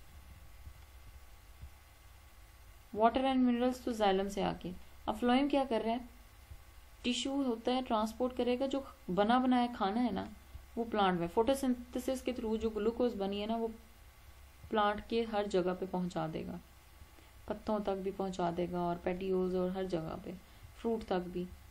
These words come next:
फूलों तक भी, ये phloem tissues ये काम करते हैं। Next is wood, the hard fibrous material, main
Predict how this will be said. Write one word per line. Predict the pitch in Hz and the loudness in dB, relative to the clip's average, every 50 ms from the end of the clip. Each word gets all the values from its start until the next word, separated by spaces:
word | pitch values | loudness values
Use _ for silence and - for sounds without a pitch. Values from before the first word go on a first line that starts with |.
| - - - | -18 -8 -4
फूलों | 233 233 233 226 226 | 0 2 2 2 2
तक | 220 175 170 175 175 - | 0 -2 -4 -4 -6 -8
भी, | 180 185 - - - - - - - - | -10 -10 -10 -12 -16 -18 -18 -14 -10 -10
ये | 220 | -8
phloem | 214 - 214 202 196 196 196 185 | -6 -2 0 0 0 0 -2 -2
tissues | 185 185 - - 254 254 - - | -4 -4 -4 -4 -6 -6 -4 -4
ये | 185 180 | -4 -4
काम | 180 180 165 160 160 | -2 -4 -6 -6 -8
करते | 160 170 175 - - - | -10 -10 -12 -12 -12 -12
हैं। | - 180 - - - - - - - - - - - - - - - - - - - - - - - - - - - - - - - - - - - - - - - - | -10 -10 -10 -10 -12 -14 -14 -16 -16 -16 -16 -16 -18 -16 -14 -14 -12 -12 -12 -14 -14 -16 -20 -20 -20 -20 -20 -20 -20 -20 -20 -20 -20 -20 -20 -20 -20 -20 -20 -14 -2 0
Next | 240 269 262 - - 302 | 2 2 2 2 0 -2
is | 294 285 247 190 180 | -2 -2 -2 -2 2
wood, | 202 202 185 165 - - - - - - - - - - - - - - - - | 4 4 4 4 0 -6 -10 -14 -16 -18 -18 -18 -20 -20 -20 -20 -20 -10 -4 0
the | 214 214 220 | 0 2 6
hard | 226 233 233 240 254 262 254 - | 8 8 10 10 8 6 4 2
fibrous | - 226 208 214 220 277 277 - | 4 4 4 4 2 0 0 2
material, | 262 247 220 214 202 190 180 185 190 208 240 - - - - - - - - - - 208 | 2 0 2 0 0 0 2 2 2 0 -2 -6 -10 -14 -18 -16 -12 -12 -10 -8 -6 0
main | 208 214 220 226 240 240 247 | 4 6 6 6 6 4 2